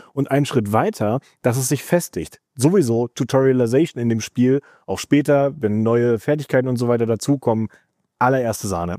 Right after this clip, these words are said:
Also wie sie neue Spielmechaniken einführen, ist Weltklasse. Ähm, und nur um kurz meinen Gedanken zu Ende zu bringen, ähm,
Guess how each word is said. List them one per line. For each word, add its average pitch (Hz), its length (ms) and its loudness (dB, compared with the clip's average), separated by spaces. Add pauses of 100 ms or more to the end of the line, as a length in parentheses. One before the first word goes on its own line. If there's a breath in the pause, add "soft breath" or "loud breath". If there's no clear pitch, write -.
(120)
Also 117 360 2 (240 soft breath)
wie 147 300 2
sie 151 300 2
neue 143 320 2
Spielmechaniken 127 640 0
einführen, 120 560 0
ist 113 260 0 (200)
Weltklasse. 104 640 -2 (540 loud breath)
Ähm, 113 400 4
und 131 140 2
nur 135 120 4
um 127 80 -2
kurz 135 200 -2
meinen 120 160 0
Gedanken 123 280 0
zu 123 100 0
Ende 117 160 0
zu 117 100 -6
bringen, 104 280 0 (1300 loud breath)
ähm, 113 540 0